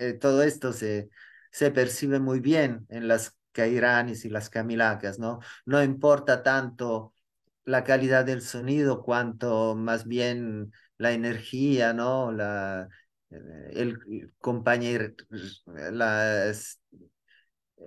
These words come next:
la sociabilidad también de esta música, el hecho de hacer juntos, ¿no? De hacernos fuerza entre nosotros, todo esto se percibe muy, muy claramente y era un sueño compartido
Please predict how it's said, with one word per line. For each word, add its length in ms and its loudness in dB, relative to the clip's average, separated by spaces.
la 160 6
sociabilidad 1040 2
también 340 -4
de 60 -4
esta 220 -4
música, 560 -2
el 120 0
hecho 220 -2
de 120 0
hacer 280 0
juntos, 680 -2
¿no? 240 0
De 120 2
hacernos 500 -2
fuerza 400 0
entre 240 -4
nosotros, 720 -2
todo 200 0
esto 260 -4
se 400 -8
percibe 480 -4
muy, 320 -6
muy 260 -6
claramente 720 2
y 140 2
era 180 4
un 140 -4
sueño 520 -2
compartido 880 -2